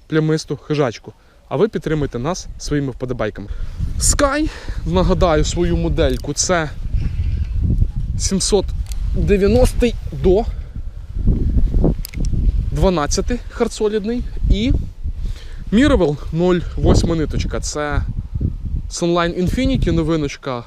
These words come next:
якщо я не помиляюсь, двохсотметрова розмоточка. Перша приманка, яка полетіла в воду, це новиночка, ну, того року, і в цьому році вона також вже непогано стріляє. Свінбейт від Кейтека.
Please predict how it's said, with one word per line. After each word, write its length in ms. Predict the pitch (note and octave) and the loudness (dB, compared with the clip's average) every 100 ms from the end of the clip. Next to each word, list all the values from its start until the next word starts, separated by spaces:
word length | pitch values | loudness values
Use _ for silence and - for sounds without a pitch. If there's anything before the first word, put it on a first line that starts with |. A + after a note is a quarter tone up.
| - | -10
якщо 220 | C#3+ - | -10 -6
я 60 | C#4+ | -4
не 80 | G#3 | -4
помиляюсь, 720 | F3 D#3+ D#3+ F#3 D3 - - - - - - - - - - - | -4 -4 -4 -4 -6 -8 -12 -18 -20 -20 -20 -20 -20 -20 -20 -12
двохсотметрова 760 | D3 D#3 F3 D3 D#3+ D#3+ D3+ C#3+ | -8 -4 0 0 -2 0 0 0
розмоточка. 640 | D3 C#3+ C3+ A2+ - G#2+ - - - - - | -2 -2 -4 -4 -8 -8 -6 -4 2 4 6
Перша 260 | F#3+ F#3+ E3+ | 2 4 2
приманка, 400 | E3 D#3+ C#3+ D3 | 2 2 2 0
яка 180 | C#3+ C#3 | 0 0
полетіла 600 | C#3+ D3 - D3+ C#3+ B2+ - | 2 0 0 0 -2 -2 -6
в 60 | |
воду, 260 | C#3 D3+ B2 | -2 0 0
це 160 | - D3+ | -2 -2
новиночка, 640 | D3+ D3 C3 - - A#2+ - - - - - | 0 0 0 -2 -2 -4 -4 -12 -12 -12 -6
ну, 120 | G#3+ | -4
того 340 | - C#4 C4+ | -2 0 2
року, 360 | C4 G3 - C#3 | 2 2 0 -4
і 240 | C3+ C#3 | -4 -6
в 40 | C3 | -6
цьому 360 | - E3+ G#3 | -6 -4 -2
році 280 | G3+ D#3 - | -2 -4 -4
вона 180 | C3+ C3 | -6 -6
також 400 | - - C3+ - C#3 | -6 -6 -8 -8 -8
вже 160 | B2+ | -6
непогано 640 | C3+ C#3 - C3 C3 B2+ B2 - | -4 -6 -6 -6 -6 -8 -10 -14
стріляє. 540 | - - D#3 D#3+ E3 D#3+ | -18 -8 -4 -4 -6 -8
Свінбейт 520 | - D#3+ C#3+ D#3+ F3+ - | -6 -4 -2 -2 -4 -8
від 200 | C#3 D#3+ - - - | -6 -6 -6 -14 -6
Кейтека. 380 | D3 - G2+ | -4 -4 -8